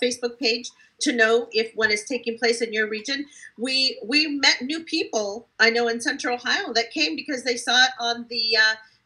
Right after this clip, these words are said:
on our Facebook page. And so, bienvenidos, you are so welcome to come and join us and participate. Um, you are all friends. If you come and join us, we welcome you with open arms. It's important for us to hear each other's stories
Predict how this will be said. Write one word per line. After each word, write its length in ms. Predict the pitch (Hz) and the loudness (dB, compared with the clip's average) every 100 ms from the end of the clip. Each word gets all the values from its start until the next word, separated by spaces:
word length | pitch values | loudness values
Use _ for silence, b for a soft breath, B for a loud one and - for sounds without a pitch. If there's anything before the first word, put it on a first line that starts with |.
| - | 4
on 80 | 247 | 4
our 200 | 233 226 | 4 0
Facebook 340 | 262 320 226 - | -6 -6 -10 -8
page. 340 | 240 - - - _ _ | -8 -8 -16 -20 _ _
And 180 | - 226 | -6 -2
so, 340 | 262 226 226 214 _ | 2 2 0 -6 _
bienvenidos, 760 | 226 294 302 294 302 226 226 269 | 0 0 0 -2 -2 -2 -4 0
you 100 | 240 | 2
are 140 | 226 | 2
so 340 | 226 - 269 | -2 -4 -4
welcome 420 | 277 262 262 226 214 | 0 -2 0 -4 -6
to 120 | 240 | -8
come 340 | - 262 262 | -2 0 2
and 180 | 240 214 | 0 0
join 260 | 233 233 247 | 0 2 0
us 140 | 277 | -2
and 140 | 220 | -6
participate. 840 | 240 - - 240 - 330 330 320 - B B - | -4 -2 -2 -6 -6 -2 -2 -2 -8 B B 2
Um, 280 | 226 220 214 | 4 4 0
you 180 | 214 247 | -4 -2
are 120 | 208 - | -2 -4
all 200 | 233 254 | -4 -4
friends. 440 | - 262 202 196 | -2 0 0 -6
If 80 | 202 - | -16 -12
you 160 | 240 247 | -10 -8
come 260 | 330 262 | -4 -4
and 140 | 247 233 | -4 -4
join 260 | 240 240 | -4 -2
us, 220 | 247 247 208 | -2 -4 -8
we 140 | 202 - | -10 -4
welcome 320 | 214 214 226 | -6 -4 -8
you 100 | 208 | -6
with 160 | 226 220 | -6 -6
open 260 | 202 220 | -6 -4
arms. 400 | 202 185 170 - - 508 | -2 -2 -4 -6 -12 -6
It's 220 | - - | -4 -4
important 480 | 508 466 349 - 381 | -6 -6 -4 -4 -4
for 120 | 370 | -2
us 180 | 262 - | -2 -2
to 120 | - | -8
hear 220 | 254 262 226 | -8 -2 -4
each 180 | 226 | -2
other's 260 | 233 220 214 | -4 -4 -8
stories 580 | - 208 190 175 - | -8 -6 -4 -6 -10